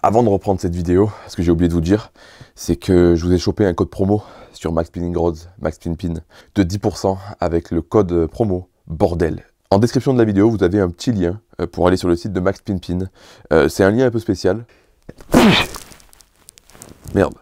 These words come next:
Il est un peu spécial parce que si vous cliquez dessus, Max Pinpin voit que vous venez de ma vidéo directement sur leur site. Donc même si vous n'avez pas envie d'acheter quoi que ce soit, cliquez quand même sur le lien, comme ça Max Pinpin, euh, voit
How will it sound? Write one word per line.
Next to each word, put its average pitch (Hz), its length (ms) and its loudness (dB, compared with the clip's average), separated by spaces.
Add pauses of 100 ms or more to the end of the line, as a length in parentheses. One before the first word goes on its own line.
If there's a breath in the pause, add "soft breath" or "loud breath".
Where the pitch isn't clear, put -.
(340)
Il 107 140 2
est 139 40 6
un 143 40 4
peu 135 120 -4
spécial 143 400 -4
parce 95 160 -6
que - 100 -6
si - 140 -10
vous 143 120 -4
cliquez 120 240 -6
dessus, 139 380 -12
Max 110 260 -6
Pinpin 123 460 -6
voit 98 420 0 (140)
que - 80 -8
vous 95 100 0
venez 98 180 0
de 101 60 -2
ma 95 100 2
vidéo 92 320 0
directement 90 380 -2
sur 95 140 -8
leur 80 120 -4
site. - 440 -18
Donc 92 180 0
même 135 160 0
si - 80 -8
vous 98 80 -2
n'avez 92 140 6
pas 120 100 -2
envie 110 160 -2
d'acheter 98 300 -4
quoi 101 100 -2
que - 80 -8
ce 90 80 -4
soit, 110 320 -4 (340 soft breath)
cliquez 127 220 -4
quand 127 120 -2
même 104 140 2
sur 101 140 -4
le 87 120 2
lien, 95 200 -2
comme 87 140 -4
ça 101 140 -2
Max 110 180 -2
Pinpin, 110 500 -8 (240)
euh, 80 140 -4
voit 104 460 0